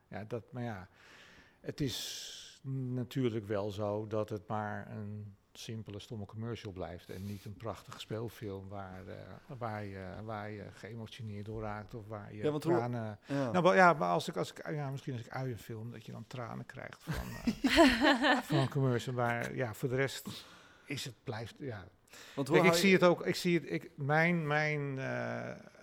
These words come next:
Speaker 1: bevrediging haal ik uit gewoon verschrikkelijk mooie plaatjes maken.
Speaker 2: Ja.
Speaker 1: Maar het eindresultaat, ja.
Speaker 2: Ja, het
Speaker 1: Ja,
Speaker 2: is
Speaker 1: ik, ik,
Speaker 2: gewoon,
Speaker 1: ik schaam
Speaker 2: ja.
Speaker 1: me soms voor reclameblokken, <laughs> weet je. Dat ik, ja, ik schaam me soms om te zeggen dat ik in reclame zit. Maar het, het, eh,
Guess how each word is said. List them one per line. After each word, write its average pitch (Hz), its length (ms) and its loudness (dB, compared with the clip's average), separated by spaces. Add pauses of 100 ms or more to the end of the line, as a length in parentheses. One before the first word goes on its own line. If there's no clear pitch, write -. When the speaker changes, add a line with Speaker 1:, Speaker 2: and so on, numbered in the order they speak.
(600)
Speaker 1:
bevrediging 135 760 2
haal 131 360 0
ik 123 120 -6
uit 127 180 -10
gewoon 123 220 -8
verschrikkelijk - 560 -6
mooie 104 200 -8
plaatjes 98 480 -16
maken. 87 360 -18 (220)
Speaker 2:
Ja. 120 180 0
Speaker 1:
Maar 113 100 0
het 113 80 -6
eindresultaat, 101 880 -10
ja. 92 240 -14 (1200)
Speaker 2:
Ja, 98 140 -4
het 98 100 2
Speaker 1:
Ja, - 80 -2
Speaker 2:
is - 80 -4
Speaker 1:
ik, - 60 -6
ik, - 80 -2
Speaker 2:
gewoon, - 180 -2
Speaker 1:
ik 135 100 -6
schaam - 260 0
Speaker 2:
ja. 139 60 2
Speaker 1:
me 156 120 2
soms 107 320 -2
voor 120 160 0
reclameblokken, 107 840 2
<laughs> 113 40 4
weet 123 140 4
je. 127 100 4
Dat 123 220 2
ik, 120 80 2
ja, 123 240 6
ik 117 100 -2
schaam 123 340 -2
me 127 100 0
soms 127 220 -2
om 127 120 -4
te 113 80 -8
zeggen 123 280 -2
dat 120 80 -4
ik 110 100 -10
in 107 100 -8
reclame 101 460 -6
zit. - 300 -14
Maar 113 240 -6 (600)
het, - 300 -10 (200)
het, - 360 -10
eh, 107 260 -4